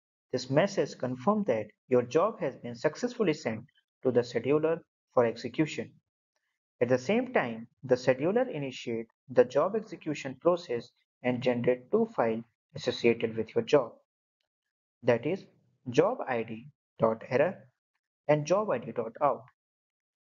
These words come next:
The job I D dot error, this file is known as standard error file. It captures any error messages, warning, or exceptional event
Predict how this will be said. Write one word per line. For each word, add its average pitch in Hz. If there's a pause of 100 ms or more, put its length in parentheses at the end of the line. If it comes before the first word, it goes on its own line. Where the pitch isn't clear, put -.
(280)
The 131
job 220
I 226
D 143
dot 120
error, 110 (320)
this 247
file 233
is 147
known 113
as 117 (240)
standard 202
error 113
file. 107 (640)
It -
captures 165
any 120
error 165
messages, 175 (240)
warning, 151 (240)
or 175
exceptional 240
event 113